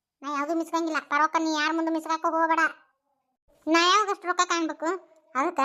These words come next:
ಹ್ಮ್, ಒಂದಿಟ್ಟು ಜಿಪ್ ಕಟ್ಟಾಗಿ ಇವನ್ನ ಪಾಟ್ಲಿ ಮಾಡಿಸ್ಬೇಕಂತ ಮಾಡೀನಿ. ಹ್ಮ್, ಒಂದ ಎಷ್ಟು, ಒಂದ ಐದು ತೊಲೆಗೆ ಆಗಿಲ್ಲ ಪರವಕ್ಕ ನನಗೆ.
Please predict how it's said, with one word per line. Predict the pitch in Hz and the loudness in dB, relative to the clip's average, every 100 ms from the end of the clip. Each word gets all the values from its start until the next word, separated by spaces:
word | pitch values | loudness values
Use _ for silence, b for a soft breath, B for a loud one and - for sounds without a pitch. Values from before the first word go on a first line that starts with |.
| 302 339 269 233 214 _ _ 254 | 0 0 -4 -8 -12 _ _ -14
ಹ್ಮ್, | 247 247 247 240 240 | -10 -8 -8 -8 -8
ಒಂದಿಟ್ಟು | 247 277 277 262 311 | -4 -4 -2 0 0
ಜಿಪ್ | 294 294 | -2 0
ಕಟ್ಟಾಗಿ | 311 311 311 311 277 311 285 | 0 2 0 0 0 0 0
ಇವನ್ನ | 285 311 | 2 0
ಪಾಟ್ಲಿ | 277 269 294 | 2 0 2
ಮಾಡಿಸ್ಬೇಕಂತ | 302 294 294 294 285 | -2 -4 -6 -8 -6
ಮಾಡೀನಿ. | 277 269 233 - _ _ _ - | -4 -4 -6 -12 _ _ _ -16
ಹ್ಮ್, | 262 254 233 226 | -8 -8 -6 -6
ಒಂದ | 240 247 233 226 226 220 214 214 208 - _ _ _ 285 | -4 -2 0 0 0 0 0 -2 -6 -16 _ _ _ -6
ಎಷ್ಟು, | 294 339 339 - - | 0 0 0 -6 -10
ಒಂದ | 269 254 247 254 247 247 247 247 240 240 240 | -6 -4 -2 -2 -2 -4 -4 -6 -6 -6 0
ಐದು | 294 302 | 0 4
ತೊಲೆಗೆ | 311 381 320 | 4 4 2
ಆಗಿಲ್ಲ | 403 339 | 2 0
ಪರವಕ್ಕ | 269 415 523 | 2 0 0
ನನಗೆ. | 539 523 339 | 0 0 -2